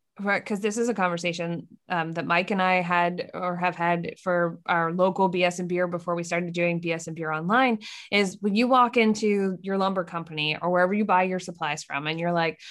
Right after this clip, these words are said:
"Well, what, what W R B do I need?" And the answer is, "It depends." But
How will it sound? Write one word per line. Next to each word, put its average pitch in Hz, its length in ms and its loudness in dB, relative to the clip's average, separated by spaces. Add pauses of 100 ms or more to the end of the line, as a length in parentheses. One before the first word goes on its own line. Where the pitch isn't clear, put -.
(220)
"Well, 208 360 6
what, 220 380 4 (200)
what 202 300 -4
W 202 340 2
R 185 180 2
B 175 440 -6 (120)
do 180 180 0
I 160 160 2
need?" 165 420 -8 (140)
And 170 400 -2
the 180 140 -2
answer 208 300 2
is, 175 180 0
"It 170 160 -6
depends." - 640 -8
But 170 220 0